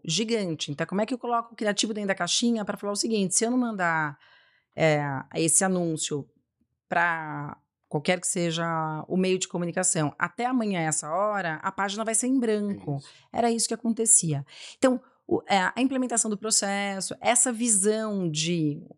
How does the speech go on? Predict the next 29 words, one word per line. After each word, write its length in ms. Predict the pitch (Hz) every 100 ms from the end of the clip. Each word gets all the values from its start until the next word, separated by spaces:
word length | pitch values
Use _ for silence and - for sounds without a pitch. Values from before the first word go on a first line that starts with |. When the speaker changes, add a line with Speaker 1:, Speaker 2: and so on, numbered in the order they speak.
| _ _ _
Speaker 1:
de, 360 | - 160 165 175 -
de 120 | 180
uma 80 | 190
empresa 260 | 185 175
maior, 380 | 185 190 185 185
ela 140 | 190
contribuiu 480 | 196 202 202 185 190
nesse, 840 | 185 185 - 190 185 185 185 180 -
nesse, 240 | 180 180 -
nesse, 520 | 180 175 - 175 175
nesse 260 | - 170 170
momento. 460 | 175 160 131 127 _
Bom, 180 | 175 - - - - - - -
saí 280 | - 466 214
de 100 | 226
lá, 160 | 240
vendi 340 | 240 277 226 233
a 40 |
empresa, 420 | 247 208 196 185
pa-, 240 | - 190 - - _ -
pa-, 260 | 208 - -
então, 280 | 190 175 170 _ _ _ _
é, 80 | 160
primeiro 520 | - 190 196 226 240
processo 500 | 240 214 - 202 202
de 120 | 180 190
M 120 | 196
and 60 |
A, 400 | 180 180 196 208